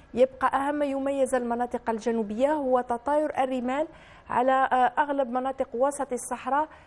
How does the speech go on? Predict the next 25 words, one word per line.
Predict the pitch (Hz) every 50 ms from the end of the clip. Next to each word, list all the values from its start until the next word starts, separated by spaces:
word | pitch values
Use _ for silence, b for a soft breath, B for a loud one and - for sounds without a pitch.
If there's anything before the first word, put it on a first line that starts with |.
| B B -
الجنوب | 254 277 294 262 285 302 294 294 262 262
الشرقي، | 277 269 - - 277 262 - - 285 269
شمال | - - 277 262 254 254 240 247
الصحراء | 247 247 - 254 240 - - 262 262 262 269 262 -
والصوراء. | - 196 208 240 277 294 - - 277 247 214 196 185 180 - B B B B B B B
فيما | B - 302 285 285 285 277
يخص | 277 269 - - 302 - - 269
الحرارة | 254 240 - - 262 262 254 254 247 247 247 - -
القصوى | 262 233 214 - - - 294 - - - 226 208
المنتظرة | 208 220 247 269 254 262 247 247 247 240 240
خلال | 240 - - 254 240 247 240 220
ظهيرة | 233 240 240 247 233 226 226
اليوم، | 240 226 220 233 262 294 339 330 B B B B B B B B
تعرف | - 269 294 302 294 - -
بعض | 226 247 269 269 269
الارتفاع | 262 262 277 262 - - 262 233 - 294 277
نحو | 247 254 240 - - 247
المناطق | 247 240 240 240 247 240 254 240 - 233
الوسطى، | 220 208 208 226 240 - - - 269 285 311 - B B B B B B
ثلاثة | - 285 294 311 302 311
وعشرين | 302 285 285 285 285 - 320 302
درجة | 285 277 269 262 262 240 262 262 262
بالعاصمة | 254 226 214 233 254 247 - - 254 254 254 240 226 240 269 269 262 - 277 254 254 262 285
ببومرداس | 302 262 240 226 208 240 247 247 247 233 214 247 247 254 262 254 -
تيبازا، | - 262 - - 247 240 233 220 247 262 285